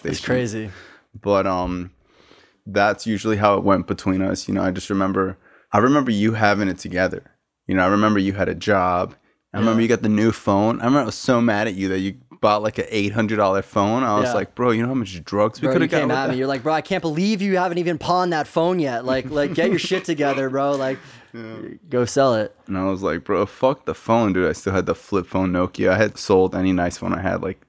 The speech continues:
Speaker 2: totally years prior to that.
Speaker 1: Yeah.
Speaker 2: At that point in time when we were using,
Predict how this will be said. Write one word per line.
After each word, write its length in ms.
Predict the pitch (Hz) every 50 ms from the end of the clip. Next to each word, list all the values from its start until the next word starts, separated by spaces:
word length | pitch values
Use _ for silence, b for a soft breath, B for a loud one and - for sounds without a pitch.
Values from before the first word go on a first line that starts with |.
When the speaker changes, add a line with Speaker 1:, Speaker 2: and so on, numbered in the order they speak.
| _
Speaker 2:
totally 640 | - - 98 - 92 92 92 - - - - - 101
years 320 | 95 92 90 90 87 87 87
prior 340 | - - 92 87 87 87 90
to 80 | 92
that. 220 | 92 117 110 110 107
Speaker 1:
Yeah. 220 | 107 104 104 104 90 - _ - _ _ _ _ _ _ _ _ _ _ _
Speaker 2:
At 200 | 110 101 101 95
that 220 | - 107 110 113 -
point 200 | 117 113 107 104
in 60 | 98
time 240 | - 110 107 107 101
when 100 | 95 95
we 100 | 101 104
were 120 | 101 95
using, 520 | 92 95 92 98 95 117 127 127 127 139